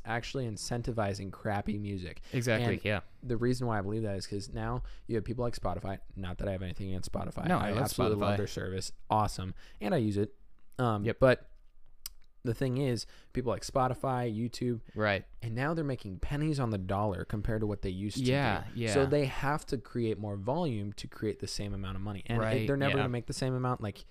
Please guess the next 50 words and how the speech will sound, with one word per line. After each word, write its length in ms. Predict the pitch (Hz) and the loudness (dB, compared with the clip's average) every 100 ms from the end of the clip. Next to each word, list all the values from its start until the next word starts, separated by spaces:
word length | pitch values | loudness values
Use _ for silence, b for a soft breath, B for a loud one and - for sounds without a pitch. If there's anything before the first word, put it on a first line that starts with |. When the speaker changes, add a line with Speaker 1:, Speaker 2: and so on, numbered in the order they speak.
| b b b | b b b
Speaker 1:
you're 80 | - | -4
never 160 | 160 110 | -2 -2
gonna 120 | 101 | -4
have 180 | 90 98 | -4 -4
anybody 280 | 98 92 95 | -4 -4 -4
like 180 | 92 92 | -6 -8
Slash 440 | - 110 95 98 | -4 -2 -2 -2
or 40 | 104 | -4
anybody 240 | 98 95 - | -6 -6 -6
like 200 | 104 90 - | -6 -8 -2
that 120 | 117 190 | 4 6
Speaker 2:
Right, 160 | 135 | 6
Speaker 1:
again. 160 | - 104 | 2 0
Speaker 2:
and 200 | 147 143 b b b b | 0 -2 b b b b
Speaker 1:
But 440 | 135 120 117 104 - - | 0 4 6 4 -6 -4
in 100 | 127 | 0
order 320 | 123 143 131 | 4 4 4
to 460 | 104 98 - - 117 - - - - - | 0 -6 -8 -2 -2 -4 -18 -20 -18 -2
become 320 | 127 120 104 | 2 2 4
wealthy 360 | 107 117 - 117 | 4 4 2 0
or 100 | 101 | 0
at 100 | 98 | 2
least 380 | 131 123 - - _ _ | 0 0 -4 -12 _ _
Speaker 2:
Yeah. 160 | - - | 0 6
Speaker 1:
live 200 | 151 139 | 6 6
off 240 | 110 110 113 | 2 -2 -2
of 120 | 104 | -4
making 340 | 104 101 107 | -6 -8 -6
music, 300 | 110 110 120 | -4 -2 -2
they 120 | - | -4
have 360 | - - 113 113 | -4 -2 -2 -2
to 80 | 123 | -4
have 220 | 120 104 | -2 0
a 20 | |
lot 240 | 98 95 98 | 0 0 -2
of 80 | 98 | 0
volume. 160 | 110 | 4
Speaker 2:
Right. 240 | 113 104 - B B - | 4 4 -2 B B -4
Speaker 1:
And 100 | 113 | -2
I 60 | |
think 200 | 107 127 107 | -2 -4 -6
because 240 | 104 147 | -2 0
of 60 | 117 | 2
that, 100 | 120 | 2
Speaker 2:
And 80 | 143 | 2
Speaker 1:
it 80 | |
incentivizes 640 | 117 107 - 117 104 92 92 | 0 -2 -2 -2 -2 -4 -4
crappy 260 | - 87 95 | -6 -6 -6
music. 280 | 87 - - | -12 -12 -2
But 180 | 98 | -2